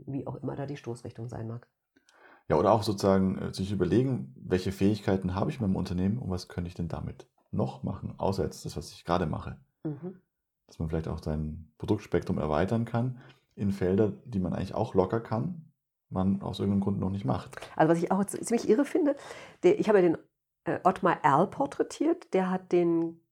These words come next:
Speaker 1: Querdenker-Club gegründet.
Speaker 2: Ja.
Speaker 1: Und er kam darüber über Xing. Also als es früher hieß es noch Open B C, der ist von einem Freund eingeladen worden, da auch so ein Xing-Profil sich anzulegen.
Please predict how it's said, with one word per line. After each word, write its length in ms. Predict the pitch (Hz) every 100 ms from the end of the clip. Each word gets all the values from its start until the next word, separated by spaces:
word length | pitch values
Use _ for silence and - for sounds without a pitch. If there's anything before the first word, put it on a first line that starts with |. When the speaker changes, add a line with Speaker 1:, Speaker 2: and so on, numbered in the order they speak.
| _
Speaker 1:
Querdenker-Club 960 | - - 143 147 120 110 110 - -
gegründet. 500 | - 117 - - - -
Speaker 2:
Ja. 140 | 90 80 - - -
Speaker 1:
Und 80 | -
er 60 |
kam 240 | 139 196 262
darüber 460 | 214 196 190 - -
über 180 | 165
Xing. 420 | 160 - 131 113 -
Also 180 | 127 120
als 140 | 127
es 120 | 143
früher 220 | - 170 156
hieß 80 | 147
es 60 |
noch 180 | 143 139
Open 200 | 143 147
B 80 | 135
C, 240 | - 254
der 100 | 226
ist 80 | 226
von 100 | 156
einem 80 | 143
Freund 300 | - 156 160
eingeladen 640 | 190 247 247 226 220 208
worden, 280 | 180 175 175
da 100 | 156
auch 100 | 151
so 80 | -
ein 60 |
Xing-Profil 580 | - 226 247 220 214 214
sich 220 | 185 185 -
anzulegen. 680 | 175 180 175 175 175 180